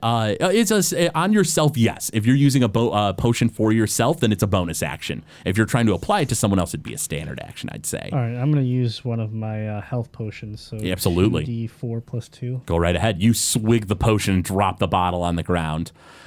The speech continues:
Speaker 1: Uh,
Speaker 2: I'll take that ten back, thank God.
Speaker 1: Uh, Valanx, the, this lieutenant, turns around to see you guys, you know, all, you know, staring at him, and he says, "You know,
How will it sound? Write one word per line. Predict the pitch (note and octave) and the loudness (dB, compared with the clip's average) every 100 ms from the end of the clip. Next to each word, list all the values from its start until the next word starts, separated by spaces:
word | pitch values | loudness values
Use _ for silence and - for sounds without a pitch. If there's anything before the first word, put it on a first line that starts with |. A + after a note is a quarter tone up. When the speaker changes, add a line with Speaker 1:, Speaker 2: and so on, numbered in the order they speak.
| - - | -8 -2
Speaker 1:
Uh, | |
Speaker 2:
I'll | G2 F2 E2+ D#2 - _ - - | 0 0 -2 -6 -12 _ -20 -20
take | - - | -20 -14
that | B2 - | -12 -12
ten | - A#2+ A#2+ | -10 -8 -6
back, | B2 D3+ D3+ - | -4 -6 -8 -12
thank | B2+ B2+ | -14 -12
God. | C3+ D3 D3 D3 - _ _ _ _ _ _ _ _ _ _ _ | -12 -10 -8 -10 -12 _ _ _ _ _ _ _ _ _ _ _
Speaker 1:
Uh, | G2+ F#2+ F2 | 0 0 0
Valanx, | - G#2 C3 C3 A2+ F2+ - G#2 | 0 2 2 2 0 0 -6 -2
the, | G2+ F#2+ F2+ | 0 2 2
this | F2 - | -2 0
lieutenant, | G2+ F#2 G#2+ G2 E2 - - - - - | 0 0 0 0 -2 -8 -20 -20 -20 -4
turns | - B2+ B2+ | 2 4 4
around | A#2 G#2+ G#2 | 4 2 0
to | G2+ | -2
see | - | 0
you | F#2+ F2+ | 2 2
guys, | F2 D#2+ D#2+ E2 - - | 2 0 -2 -4 -6 -4
you | E2+ | -2
know, | D#2 | -2
all, | F2 F#2 F#2+ F#2 | 0 2 2 2
you | F#2 | 0
know, | E2 | 0
staring | - G#2 F#2+ F2+ | 0 0 2 2
at | E2+ E2+ | 0 -2
him, | D#2+ D#2 - - - | -2 -4 -10 -20 -6
and | |
he | F2+ | -4
says, | F2 F#2 E2 - _ _ _ - _ _ | 0 0 0 -4 _ _ _ -20 _ _
"You | F2+ G#2+ | 2 4
know, | A#2 A2+ G2 E2+ | 4 2 2 0